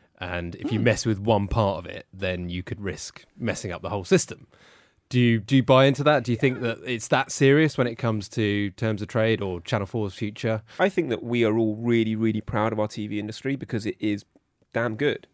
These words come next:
Speaker 3: frankly, and, and we do very good internationally. We do very good at coming up with new formats, um, and, and it's actually a really prized part of our culture. And if you look at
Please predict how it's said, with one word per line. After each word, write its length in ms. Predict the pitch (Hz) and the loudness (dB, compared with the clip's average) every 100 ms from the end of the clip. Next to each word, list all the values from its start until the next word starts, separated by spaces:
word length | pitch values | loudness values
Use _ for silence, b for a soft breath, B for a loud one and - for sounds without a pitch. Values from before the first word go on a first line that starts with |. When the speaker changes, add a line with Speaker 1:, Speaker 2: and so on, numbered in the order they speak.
| - | -6
Speaker 3:
frankly, 520 | 98 95 92 87 104 | -6 -4 -6 -6 -2
and, 280 | 107 107 - | -2 -2 -2
and 200 | 117 110 | -2 2
we 320 | 120 117 110 B B B | 2 2 0 B B B
do 100 | 131 | -2
very 200 | 117 123 | 4 2
good 380 | 110 120 110 - _ - | 4 2 2 -2 _ -10
internationally. 680 | 110 160 170 - 151 151 143 | -4 0 0 0 0 0 0
We 160 | 123 | -2
do 180 | 120 113 | -2 -2
very 180 | 113 104 | 0 -2
good 140 | 104 | -2
at 80 | 85 | -4
coming 180 | 113 101 | -4 -6
up 60 | |
with 80 | 78 | -6
new 140 | 101 98 | -6 -2
formats, 640 | 160 143 139 127 - - b b b - | 2 4 4 2 -2 -12 b b b -4
um, 320 | 110 107 107 - | -2 0 -2 -2
and, 280 | 113 110 | -2 -2
and 300 | 113 117 117 - | -2 -4 -6 -4
it's 240 | 131 - | -4 0
actually 240 | 147 - 131 | -2 0 0
a 60 | |
really 260 | 123 123 110 _ - | 2 0 -2 _ -6
prized 640 | - 117 110 107 107 - _ - | 0 4 4 2 -4 -12 _ -10
part 240 | - 107 | -2 -2
of 80 | 107 | 0
our 100 | 107 | -4
culture. 540 | - 170 - - - B B B | -2 -4 -4 -12 -14 B B B
And 100 | 123 | -2
if 60 | 127 | 2
you 100 | 147 | 4
look 240 | 151 165 | 2 2
at 180 | 180 - | 2 0